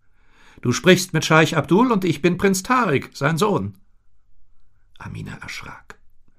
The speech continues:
Sie erinnerte sich daran, dass ihr Vater die Söhne des Sturms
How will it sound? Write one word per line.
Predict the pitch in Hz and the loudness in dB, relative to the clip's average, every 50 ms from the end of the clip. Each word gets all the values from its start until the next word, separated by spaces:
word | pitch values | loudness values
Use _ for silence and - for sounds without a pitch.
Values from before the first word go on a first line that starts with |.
| - - - - - - - - - - - - - | -20 -20 -20 -20 -20 -20 -20 -20 -20 -20 -20 -18 -8
Sie | - 117 117 - | -6 -6 -4 -4
erinnerte | 113 120 - - 160 165 - 139 | -4 -4 -2 0 0 0 0 -2
sich | 120 - 120 - | -4 -6 -6 -6
daran, | - 123 110 101 104 101 | -4 -4 -4 -4 -6 -8
dass | 101 104 - | -8 -10 -10
ihr | - 104 | -10 -12
Vater | - - 131 127 120 - 120 | -6 -4 -2 -2 -2 -2 -4
die | 101 110 107 101 | -4 -4 -6 -4
Söhne | 101 117 135 127 117 123 | 2 2 2 2 2 -2
des | 107 107 - | -6 -6 -8
Sturms | - - 143 127 120 120 107 - | -6 -4 -2 -2 -2 -2 -6 -6